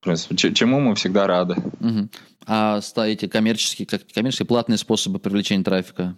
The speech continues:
Speaker 2: Там Яндекс.Директ, AdSense,
Speaker 1: Э,
Speaker 2: э, таргетированная реклама ВКонтакте.
Speaker 1: да,
Speaker 2: Что-нибудь
Speaker 1: это
Speaker 2: используете?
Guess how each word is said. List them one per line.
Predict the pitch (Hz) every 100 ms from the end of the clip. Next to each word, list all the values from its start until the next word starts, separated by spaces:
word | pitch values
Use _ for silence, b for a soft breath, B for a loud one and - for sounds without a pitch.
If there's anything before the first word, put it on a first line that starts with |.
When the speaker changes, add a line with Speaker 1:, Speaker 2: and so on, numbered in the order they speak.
| _
Speaker 2:
Там | 78 78
Яндекс.Директ, | 92 98 90 85 92 120 139
AdSense, | 92 - 120 127 - B B
Speaker 1:
Э, | 104 104 101 98
Speaker 2:
э, | 95 95 - _ -
таргетированная | 101 113 110 120 107
реклама | 107 104
ВКонтакте. | - 101 101 107 107
Speaker 1:
да, | 98
Speaker 2:
Что-нибудь | 127 113
Speaker 1:
это | 117
Speaker 2:
используете? | 107 202 127 98 104